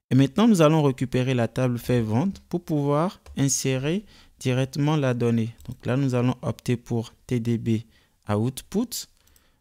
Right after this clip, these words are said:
Nous allons faire OK, voilà, comme ceci. Et ici, nous allons cocher « Utiliser une connexion existante ». Donc là, nous allons choisir la connexion deux.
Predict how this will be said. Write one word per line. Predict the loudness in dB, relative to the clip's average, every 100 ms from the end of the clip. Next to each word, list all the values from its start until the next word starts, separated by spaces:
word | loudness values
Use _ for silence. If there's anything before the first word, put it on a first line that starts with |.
| -6
Nous | -2
allons | 0 0
faire | 0 0
OK, | 0 -2 -2 -2 -6 _ _
voilà, | -8 -4 -2 -4
comme | -4 -6
ceci. | -4 -6 -6 -6 -6 -8 _ _ _ _
Et | -6 -4
ici, | -2 0
nous | 2
allons | 2 0
cocher « | -2 -4 -2 -6 -6
Utiliser | -8 -6 -4 -2 -2
une | -4
connexion | -2 -2 -4 -6 -8
existante ». | -6 -6 -6 -6 -4 -4 -4 -10 _ _ _ _ -14
Donc | -10 -2
là, | 0
nous | 0 0
allons | 0 -2
choisir | -2 -2 -2 -4
la | -4
connexion | -4 -2 0 -2 -2 -2
deux. | -4 -4 -4 -4